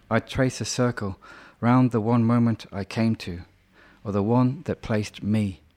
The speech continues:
a fielder, just past the field, over the rope, having chased a lost cause, leathered for six, when, bumbling about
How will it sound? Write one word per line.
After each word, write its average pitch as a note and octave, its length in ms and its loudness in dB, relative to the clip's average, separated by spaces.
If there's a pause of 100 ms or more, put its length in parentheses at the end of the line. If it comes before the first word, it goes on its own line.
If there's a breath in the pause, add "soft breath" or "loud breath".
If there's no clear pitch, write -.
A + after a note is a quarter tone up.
(320)
a G2+ 100 -8
fielder, A2+ 480 -2 (640 soft breath)
just - 260 -4
past - 320 -4
the G2 60 -6
field, F2+ 440 -8 (640 soft breath)
over B2 220 2
the A2+ 140 0
rope, A2 320 -2 (360 loud breath)
having G#2+ 260 2
chased - 380 -2
a E2+ 80 -6
lost G#2+ 380 -4
cause, G#2 460 -4 (340)
leathered G#2+ 380 -2 (100)
for - 100 -14
six, - 520 -8 (640 soft breath)
when, A2+ 320 2 (480 loud breath)
bumbling C3+ 380 4
about A2 440 -4